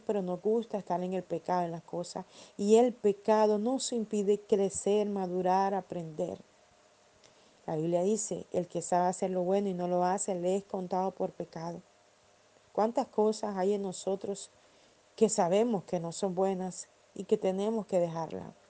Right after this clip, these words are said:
Yo recuerdo que en algún momento un discípulo me decía, "Yo quiero dejar de, de estar murmurando, hablando mal de los demás, porque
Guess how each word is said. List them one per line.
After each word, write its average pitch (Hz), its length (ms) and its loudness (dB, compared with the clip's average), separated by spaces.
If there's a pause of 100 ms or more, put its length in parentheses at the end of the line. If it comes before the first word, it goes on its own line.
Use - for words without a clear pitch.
(880)
Yo 185 220 2
recuerdo 202 540 4
que 208 80 -4
en 180 100 -6
algún 175 260 -4
momento 202 480 -4
un 202 200 -4
discípulo 214 560 -2
me 185 160 -4
decía, 196 420 -2 (440)
"Yo 208 160 4
quiero 269 300 8
dejar 220 440 4
de, 247 180 4
de 196 120 0
estar 196 300 2
murmurando, 214 760 0
hablando 180 400 0
mal 208 220 0
de 220 80 2
los 196 180 0
demás, 170 500 -8 (540)
porque 214 500 2